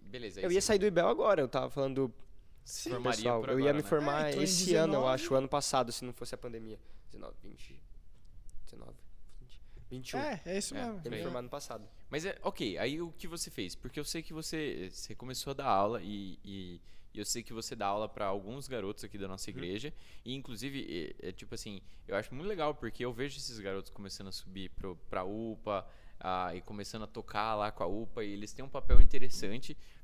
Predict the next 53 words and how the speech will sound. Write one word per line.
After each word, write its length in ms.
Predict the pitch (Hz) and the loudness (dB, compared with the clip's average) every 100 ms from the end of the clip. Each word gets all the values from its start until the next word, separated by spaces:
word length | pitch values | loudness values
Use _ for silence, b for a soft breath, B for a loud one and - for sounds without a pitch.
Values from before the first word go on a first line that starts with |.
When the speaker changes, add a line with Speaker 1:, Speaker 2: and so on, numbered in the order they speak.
| - | -14
Speaker 1:
até 220 | - 113 127 | -12 -10 -10
porque 240 | - 117 | -10 -14
você 260 | 104 - 107 | -12 -8 -6
hoje 220 | 113 120 | -6 -8
já, 320 | 123 123 - 104 | -6 -6 -6 -10
já 180 | 110 | -10
não 140 | 113 120 | -10 -10
tem 180 | 127 120 | -10 -10
mais 240 | 117 117 | -10 -10
idade 260 | 113 110 113 | -8 -8 -8
de 140 | 131 | -10
upa, 300 | 104 - 107 | -10 -10 -12
Speaker 2:
Não 40 | 87 | -12
Speaker 1:
né? 40 | |
Speaker 2:
tenho. 220 | 110 101 - b - | -12 -12 -14 b -12
Speaker 1:
Então, 120 | 139 | -10
quando 180 | 190 147 | -10 -10
você 220 | - 101 | -10 -10
toca, 400 | - 143 160 98 | -2 -2 -2 -6
você 280 | 95 - 117 | -12 -10 -10
é 60 | |
meio 260 | 113 110 120 | -8 -8 -10
que, 180 | - 127 | -14 -14
tipo, 600 | - - 139 113 90 - - - - - - - | -14 -14 -12 -10 -10 -12 -16 -18 -16 -16 -14 -10
é, 340 | - 87 62 50 | -8 -8 -8 -12
como 140 | - 107 | -12 -14
é 60 | |
que 80 | 107 | -12
fala? 380 | - 92 85 85 b b - - | -4 -4 -4 -10 b b -14 -10
Eu, 200 | 113 101 | -8 -6
eu 160 | 127 - | -8 -10
já 260 | 127 113 151 | -12 -6 -4
estive 400 | 156 - 151 127 | -4 -8 -10 -10
nisso 300 | 113 104 107 | -10 -10 -12
também. 360 | - 104 90 85 | -12 -10 -10 -10
É 60 | |
o, 120 | 95 - | -10 -8
é 80 | 101 | -8
o 80 | |
cara 220 | - 107 117 | -6 -8 -8
que 240 | 135 113 98 | -12 -14 -16
já 240 | 98 110 156 | -8 -6 -6
tinha 260 | - 156 | -8 -10
que 80 | - | -10
ter 320 | 151 139 127 | -6 -4 -4
Speaker 2:
Aham. 100 | b b b - | b b b -6
Speaker 1:
passado 420 | - 135 - 139 135 | -4 -2 -2 -4 -4
o 40 | |
bastão 460 | 131 131 - 107 147 | -6 -6 -8 -8 -10
e 80 | |
tá 220 | 185 165 139 | -10 -6 -4
lá, 420 | 110 110 139 - - | -4 -4 -6 -10 -16
Speaker 2:
Aham. 200 | 117 | -16